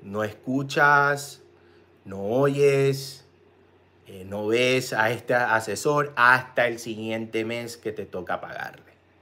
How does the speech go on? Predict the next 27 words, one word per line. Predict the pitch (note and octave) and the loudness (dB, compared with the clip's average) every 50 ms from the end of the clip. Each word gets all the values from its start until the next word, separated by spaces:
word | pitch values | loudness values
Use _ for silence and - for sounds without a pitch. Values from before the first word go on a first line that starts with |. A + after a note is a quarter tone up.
| _ _ _ _ _ | _ _ _ _ _
¿ok? | - - - D#2+ E2+ F2 F2 F#2 G2 G2 - - - - - _ _ | -20 -16 -12 -10 -10 -10 -8 -10 -12 -12 -16 -20 -20 -20 -20 _ _
O | - | -8
sea, | - G2 F#2 F#2 F#2 F#2 F#2+ | -4 0 2 2 2 2 0
la | G2 G#2 G#2+ - | 0 0 -2 -2
comunicación | - A2 G#2+ G#2+ G#2 G2+ G2+ G2 - - C#3 C#3+ | -2 -6 -6 -6 -6 -6 -6 -6 -4 -4 -6 -6
es | C3+ C#3 | -6 -2
casi | - A#2 A#2 - - A2+ G2 | -2 -2 -2 -2 -4 -10 -12
nula, | F#2+ G2+ G2 F#2+ F2+ D#2+ - - - | -10 -10 -10 -10 -10 -12 -14 -16 -18
¿verdad? | E2 F2 F#2+ F#2+ F#2 F2+ | -14 -10 -8 -6 -8 -8
Cada | - F2+ F2 F2 E2+ F2 - | -8 -8 -8 -8 -8 -10 -12
tres | - A2+ G#2+ | -14 -14 -14
semanas, | - A2 G2+ A2+ C3+ C3+ C3 B2+ B2+ B2+ B2 A#2+ A#2 - | -12 -10 -4 0 2 2 2 2 2 0 0 0 -2 -6
cada | - G2 F#2 F2+ F2+ | -8 -8 -6 -6 -6
dos | F#2 F#2 F2+ | -8 -10 -10
semanas | - G#2 F#2+ A#2 A#2+ A#2+ A#2 A2+ A2 | -10 -8 -4 -2 -2 -2 -2 -2 -6
se | - G2+ | -8 -12
pone | - - E2 E2+ F2 | -14 -16 -16 -14 -16
en | F2+ | -16
contacto | - F#2 F2+ E2+ - F2 E2+ - F2 | -14 -14 -14 -12 -14 -14 -14 -14 -16
contigo | E2+ F2 E2+ F2 - G2+ G2 G2+ G2 E2 | -14 -14 -14 -14 -14 -14 -12 -12 -12 -12
para | - E2+ - - | -12 -14 -14 -12
ver | F2 E2+ E2+ - | -14 -14 -14 -14
cómo | - F2 F2 F2 | -14 -14 -14 -14
las | F2 D#2+ E2 - | -16 -16 -18 -18
cosas | - E2+ D#2 - - - - | -18 -18 -18 -18 -18 -20 -20
están, | E2+ E2 - _ - - - - - _ _ _ _ _ _ _ _ | -20 -20 -20 _ -18 -18 -18 -18 -20 _ _ _ _ _ _ _ _
¿verdad? | - - F2+ F#2 F#2 | -14 -8 -8 -8 -8